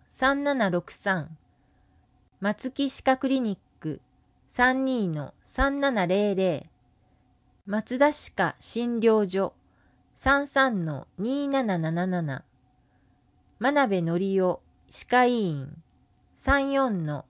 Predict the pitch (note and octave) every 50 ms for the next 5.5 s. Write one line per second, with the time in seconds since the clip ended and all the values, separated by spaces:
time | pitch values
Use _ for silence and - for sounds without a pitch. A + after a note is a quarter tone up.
0 | _ _ _ _ - - G#3+ G#3 - C4+ D4 D4 C4+ - - F#3+ F#3+ F3+ F#3 F#3
1 | F#3 E3+ F#3 F3+ - - - - C#3 - - _ _ _ _ _ _ _ _ _
2 | _ _ _ _ _ _ _ _ _ _ _ _ _ _ G3 G3+ G3+ - C4 C4+
3 | C4 - C#4 C4+ - - - - B3 B3 A#3+ A#3 A#3 A3+ G#3 F3+ D#3 C#3+ C3+ C#3
4 | D3+ D#3+ - _ _ _ _ _ _ _ _ - - B3+ B3 B3+ B3 B3 B3 B3
5 | A#3 G#3+ F#3 E3+ D#3 C#3+ C#3 C#3 -